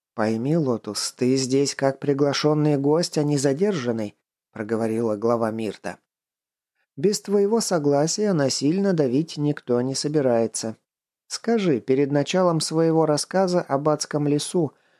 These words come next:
могу я задать тебе один вопрос, на который ты волен не отвечать? Мне просто интересно". "Слушаю", спокойно и хладнокровно отвечаю я. Дед с Финисом уже вовсю активизировались, как и все остальные наши боевые единицы.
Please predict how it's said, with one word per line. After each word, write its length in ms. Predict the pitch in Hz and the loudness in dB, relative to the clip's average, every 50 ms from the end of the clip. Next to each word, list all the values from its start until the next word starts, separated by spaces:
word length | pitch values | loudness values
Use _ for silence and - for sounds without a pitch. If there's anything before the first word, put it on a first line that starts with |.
| _ _ _ | _ _ _
могу 320 | 123 143 160 180 208 240 | -2 0 0 2 2 2
я 140 | 233 202 147 | 2 2 2
задать 400 | 123 135 135 131 139 131 127 - | 2 0 2 2 2 0 0 -2
тебе 280 | - - 127 131 135 127 | -4 -2 0 2 2 2
один 300 | 123 123 131 135 131 123 | 2 2 0 0 2 2
вопрос, 460 | 127 127 123 - 156 175 180 165 - | 0 0 0 0 0 0 0 0 -2
на 100 | 143 135 | -4 -2
который 400 | - 139 135 - 147 151 147 143 | -2 -4 -4 -2 0 0 0 0
ты 180 | 135 - 139 | 0 0 0
волен 440 | 131 123 131 139 135 139 135 135 135 | 2 2 2 2 2 2 0 0 -2
не 80 | 135 135 | 0 -2
отвечать? 680 | 135 131 135 135 139 131 - - 170 120 - - _ _ _ _ _ _ _ _ _ _ _ _ _ _ | -2 -2 -2 -4 -4 -2 -2 -2 -2 -2 -4 -6 _ _ _ _ _ _ _ _ _ _ _ _ _ _
Мне 240 | - 214 226 240 233 | -4 -2 0 0 0
просто 540 | 214 - 202 202 196 185 - - 185 180 170 - | 0 0 0 0 0 0 -2 -2 -2 -2 0 0
интересно". 800 | 175 170 165 - - 170 156 135 104 98 - - - 104 98 - _ _ _ _ _ _ _ _ _ _ _ _ _ _ _ | 0 -2 0 0 0 2 2 2 0 -2 -6 -8 -10 -14 -16 -20 _ _ _ _ _ _ _ _ _ _ _ _ _ _ _
"Слушаю", 800 | _ - - - 98 98 107 131 135 - 170 170 180 180 170 - _ | _ -16 -8 -4 -2 0 0 0 0 0 0 2 2 0 -2 -4 _
спокойно 640 | - - - 98 101 - - 175 202 220 208 202 196 | -12 -12 -8 -8 -8 -4 -2 -2 -2 0 0 0 0
и 40 | 180 | 0
хладнокровно 840 | - - 143 135 131 127 123 117 - - 127 147 170 170 175 175 170 | 0 2 0 0 2 0 -2 -2 -2 0 0 0 2 2 2 0 0
отвечаю 760 | 160 - 139 - 120 113 120 117 - 123 120 120 117 113 113 | 0 -2 -4 -2 -2 -4 -4 -2 -2 0 0 0 0 0 0
я. 300 | 110 104 107 98 92 82 - _ _ _ _ _ _ _ _ _ - | -2 -2 -6 -6 -8 -10 -16 _ _ _ _ _ _ _ _ _ -16
Дед 280 | 107 104 117 117 117 | -6 -2 -2 0 0
с 60 | - - | -2 -4
Финисом 520 | - 113 113 120 123 120 - - 110 110 | -4 -4 -2 -2 -2 -4 -4 -4 -6 -6
уже 200 | 113 113 120 120 | -6 -4 -2 -2
вовсю 400 | 110 113 110 - - - 120 113 | 0 -2 -2 -4 -4 -2 0 0
активизировались, 1000 | 107 101 - - 110 104 110 104 117 135 135 127 127 120 120 113 110 107 - - - | 0 -2 -4 -6 -4 -4 -4 -2 0 0 2 2 2 2 0 0 0 -2 -4 -6 -6
как 200 | - 123 - - | -6 -4 -4 -4
и 60 | 110 | -4
все 220 | 101 - - 113 | -4 -4 -4 -2
остальные 560 | 104 101 - - 113 104 107 120 135 131 127 120 | -2 -4 -4 -6 -6 -6 -4 -2 0 0 0 0
наши 280 | 117 110 104 - 117 | -2 -4 -4 -6 -6
боевые 640 | 110 113 117 113 113 110 113 113 110 107 107 107 117 | -2 0 0 0 2 0 0 0 0 0 0 0 -2
единицы. 640 | 117 113 120 113 113 107 90 - - - 101 - | 0 -2 -2 -4 -4 -6 -8 -10 -10 -10 -10 -12